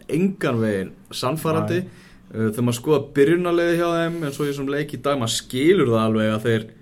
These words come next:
Speaker 1: eru að reyna að fá Hummels í, í, í vörnina. Þetta er
Speaker 2: Já.
Speaker 1: svona vandræðastaða og hún kemur kannski aðeins í ljós líka, komast í ge-, gegnum þetta í Bundesligunni, en það er erfiðara þegar þeir eru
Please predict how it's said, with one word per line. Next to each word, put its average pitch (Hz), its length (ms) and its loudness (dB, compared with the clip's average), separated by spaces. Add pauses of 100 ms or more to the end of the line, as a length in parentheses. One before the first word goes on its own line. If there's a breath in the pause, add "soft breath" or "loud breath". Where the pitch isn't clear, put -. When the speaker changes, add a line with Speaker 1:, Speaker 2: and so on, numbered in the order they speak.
(320 loud breath)
Speaker 1:
eru 120 280 2
að - 20 0
reyna 117 160 0
að 117 80 -4
fá 120 80 0
Hummels 117 540 0
í, 117 140 0 (200)
í, 113 140 -4 (240)
í 113 160 -2
vörnina. 113 560 -2
Þetta 127 180 -6
er 110 60 -2
Speaker 2:
Já. - 20 -6
Speaker 1:
svona 113 240 -2 (540 loud breath)
vandræðastaða 127 720 -2
og 107 80 0
hún 110 100 -4
kemur 113 220 0
kannski 110 180 -6
aðeins 113 300 0
í 113 80 0
ljós 120 260 0
líka, 110 380 -2 (560 loud breath)
komast 117 340 0
í 113 80 -4
ge-, 113 240 -6
gegnum 123 400 -2
þetta 113 140 -2
í 113 80 -6
Bundesligunni, 117 760 -2
en 107 80 -2
það 107 80 -2
er 113 80 0
erfiðara 113 380 0
þegar 110 80 -6
þeir 113 100 -2
eru 107 80 -2